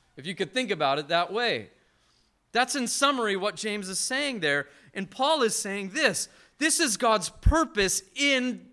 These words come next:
his message, which is made known in the Old Testament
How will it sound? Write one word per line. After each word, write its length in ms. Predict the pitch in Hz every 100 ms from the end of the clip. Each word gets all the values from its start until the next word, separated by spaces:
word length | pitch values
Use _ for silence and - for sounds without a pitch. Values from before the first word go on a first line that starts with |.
| _ -
his 360 | 165 285 285 208
message, 440 | 175 175 247 180
which 240 | 196 -
is 120 | 196 165
made 220 | 196 185
known 380 | 202 262 285 277
in 100 | 226
the 140 | 202
Old 160 | 185 185
Testament 580 | 175 - 165 151 160